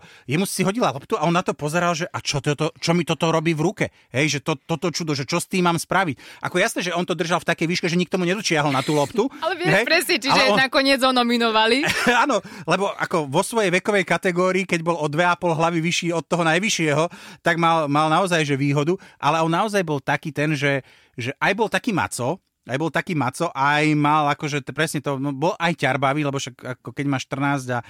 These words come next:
Speaker 1: máš dva metre a neviem koľko, tak to je naozaj, že okolo teba všetci och-,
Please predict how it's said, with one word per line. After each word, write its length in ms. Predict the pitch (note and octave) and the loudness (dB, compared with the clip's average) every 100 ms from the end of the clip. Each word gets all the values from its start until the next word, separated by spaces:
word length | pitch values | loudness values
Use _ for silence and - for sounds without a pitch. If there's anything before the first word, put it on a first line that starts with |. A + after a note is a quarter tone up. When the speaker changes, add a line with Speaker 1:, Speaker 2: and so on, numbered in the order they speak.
| - - - | -16 -20 -8
Speaker 1:
máš 480 | A#2 C3 B2+ - - | -2 0 0 -6 -14
dva 320 | - A2+ C3+ | -10 -4 -2
metre 320 | C#3 - C3+ | -2 -2 -2
a 240 | B2+ A#2+ | -2 -2
neviem 200 | B2 B2+ | -4 -6
koľko, 440 | - B2 C3+ C#3 C3 | -6 -6 -4 -6 -6
tak 160 | B2 _ | -10 _
to 160 | - C3 | -4 -2
je 80 | B2+ | 0
naozaj, 400 | B2+ C3+ C3+ C3 | 0 0 -2 -2
že 140 | B2+ | -4
okolo 320 | C3 D3 C3+ | -6 -4 -4
teba 160 | C#3 B2 | -4 -6
všetci 240 | - C3 B2 | -6 -6 -8
och-, 160 | - | -8